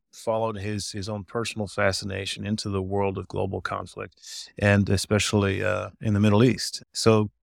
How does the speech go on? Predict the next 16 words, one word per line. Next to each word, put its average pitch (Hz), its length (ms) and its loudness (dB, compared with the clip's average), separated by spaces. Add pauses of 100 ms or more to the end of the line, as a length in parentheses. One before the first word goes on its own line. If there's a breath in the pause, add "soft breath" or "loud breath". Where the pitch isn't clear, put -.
when 120 180 4
the 123 100 8
F 147 140 6
B 160 160 6
I 143 60 4
came 135 200 4
in 123 80 6
contact - 560 0
with 98 180 -6
him, 101 140 -2
they 101 140 2
were 101 240 -4
impressed 117 440 -2
with 104 120 -2
his 101 180 -2
skills 107 540 2